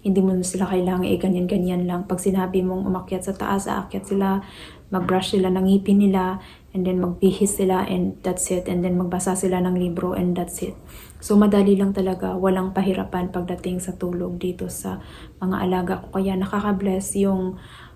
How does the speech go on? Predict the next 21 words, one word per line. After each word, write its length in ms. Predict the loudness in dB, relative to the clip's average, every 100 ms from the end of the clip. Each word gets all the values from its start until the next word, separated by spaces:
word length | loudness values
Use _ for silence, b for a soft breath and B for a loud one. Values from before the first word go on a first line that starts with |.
| -6
um, 560 | -2 0 0 -2 -2 -4 -8 -20 -20 -20 -10
amo 480 | -2 2 2 -2 -4
ko 240 | -2 -2
dahil, 560 | -2 -2 -2 0 0 -2
ano, 480 | -2 -2 -2 -4 -8 B B B 0
yung 160 | 0
pati 320 | 0 2 4
mga 320 | 2 2 0 0
alaga 400 | 0 -2 -2 -4
ko 160 | -4
dahil 400 | -2 0 0 0 0
nga, 240 | 0 -2 B B B -8
ah, 240 | -4 -4 -4 -6
parang 480 | 0 2 4 4 2
hindi 240 | 4 4 6
ka 160 | 4
na 80 | 4
nahirapan, 800 | 4 2 0 0 -4 -4 -4 -2
lalo 240 | -2 0
na 160 | -2 -4
sa, 480 | -4 -4 -4 -6